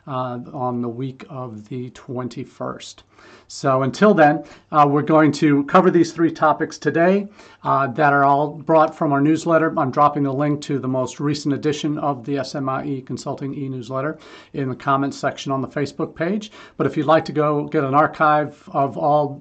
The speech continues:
the, uh, s-, past editions, as well as to subscribe to it, you can go to S M I E consulting dot org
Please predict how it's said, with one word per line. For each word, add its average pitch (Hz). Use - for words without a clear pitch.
the, 135
uh, 123
s-, -
past 143
editions, 160
as 123
well 131
as 127
to 135
subscribe 147
to 156
it, -
you 143
can 131
go 131
to 131
S 165
M 151
I 147
E 151
consulting 147
dot 139
org 139